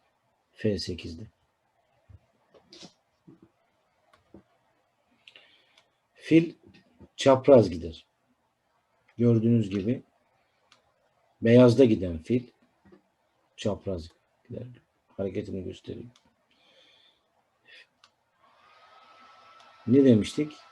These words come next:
Burada taş istemlerini ve taş değişimlerini gösteren bir konum var. Burada beyaz fil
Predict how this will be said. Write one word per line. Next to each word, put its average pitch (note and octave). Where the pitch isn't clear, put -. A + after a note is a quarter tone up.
Burada C#3+
taş C3+
istemlerini A#2+
ve C3+
taş B2
değişimlerini A2
gösteren G#2+
bir G#2+
konum G2
var. B2+
Burada C3+
beyaz C#3+
fil A#2+